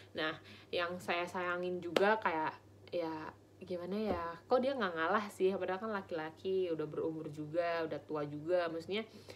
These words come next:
ngadepin anak kecil yang kayak kita, yang maksudnya di bawah banget umurnya, itu kayak anak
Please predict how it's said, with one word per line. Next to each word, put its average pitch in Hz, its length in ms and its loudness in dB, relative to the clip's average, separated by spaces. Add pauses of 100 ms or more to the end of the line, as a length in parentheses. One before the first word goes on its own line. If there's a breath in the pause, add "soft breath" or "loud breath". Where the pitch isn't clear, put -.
(420 loud breath)
ngadepin 170 480 0
anak 165 160 -4
kecil 185 400 4
yang 170 160 2
kayak 175 320 0
kita, 180 400 6
yang 180 160 0
maksudnya 202 320 4
di 196 160 2
bawah 170 240 4
banget 180 320 0
umurnya, 185 480 -2
itu 311 160 -8
kayak 247 320 2
anak 226 240 -2